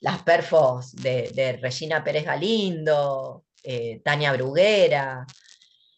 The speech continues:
eh, no valían gran cosa. Y no, no me parece ofensivo decírmelo, porque en realidad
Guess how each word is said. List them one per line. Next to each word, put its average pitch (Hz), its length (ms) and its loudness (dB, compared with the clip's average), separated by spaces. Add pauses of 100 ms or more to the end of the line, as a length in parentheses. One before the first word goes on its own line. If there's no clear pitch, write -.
(140)
eh, - 240 -12 (1040)
no 170 220 2
valían 139 420 0
gran 135 240 -8
cosa. 131 540 -6
Y 190 80 -6
no, 247 140 4 (120)
no 240 140 2
me 262 120 4
parece 233 360 0
ofensivo 214 580 2
decírmelo, 139 1040 -4
porque 156 260 -2
en 175 100 -6
realidad 190 680 2